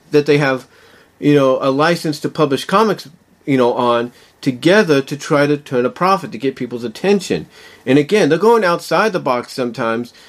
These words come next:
and working alongside the likes of Marvel and D C and Image and Dark Horse and all that, thinking of what other crossovers they could do with some of their, you know, characters or licensed properties that they have,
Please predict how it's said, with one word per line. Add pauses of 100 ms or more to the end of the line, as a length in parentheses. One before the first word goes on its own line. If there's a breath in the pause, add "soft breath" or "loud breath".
(140)
and
working
alongside
the
likes
of
Marvel
and
D
C
and (400 soft breath)
Image
and
Dark
Horse
and
all
that, (400 soft breath)
thinking (380 soft breath)
of
what
other
crossovers
they
could
do
with
some
of
their, (460 soft breath)
you
know, (260)
characters
or
licensed
properties
that
they
have,